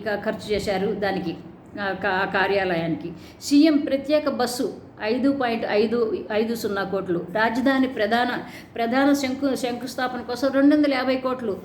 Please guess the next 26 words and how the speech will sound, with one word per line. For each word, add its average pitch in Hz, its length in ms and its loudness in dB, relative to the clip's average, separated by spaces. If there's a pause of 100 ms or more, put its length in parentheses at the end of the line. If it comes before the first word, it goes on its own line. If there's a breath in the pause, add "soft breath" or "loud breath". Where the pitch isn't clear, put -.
(340 loud breath)
Oh 247 200 4
my 277 180 6
God, 254 300 2
రెండు 226 340 4
వందల 262 220 2
యాభై 226 340 2
కోట్లు 269 380 0
ఏం 254 340 4
చేస్తారో 294 400 0
మరి 247 180 0
మనకు 214 220 -4
తెలీదు. 208 320 0
అట్లాగే 269 500 0
ఇంకా 254 340 0
మూడు 269 280 2
శంకుస్థాపనలు 254 800 -4
వంద 214 220 0
కోట్లు. 220 440 -4 (240 loud breath)
మొత్తం 254 340 4
మూడు 269 220 6
వందల 262 180 4
యాభై 233 260 2
కోట్లు 269 400 2
ఆ 233 100 2
శంకుస్థాపనలకే 233 920 -4
అయిపోయినాయి. 190 680 2